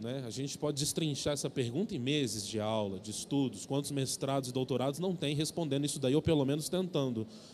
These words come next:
responder. Mas a minha ideia é trazer algo um pouco mais sucinto, mais direto,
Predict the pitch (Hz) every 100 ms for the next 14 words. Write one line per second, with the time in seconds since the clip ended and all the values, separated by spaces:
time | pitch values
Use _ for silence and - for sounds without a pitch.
0 | - - - 120 - 143 143 104 87 -
1 | - - - - - - - - - 208
2 | 277 214 202 220 220 196 165 190 185 180
3 | 190 185 190 185 185 - 208 214 196 139
4 | 147 143 135 156 151 170 - 110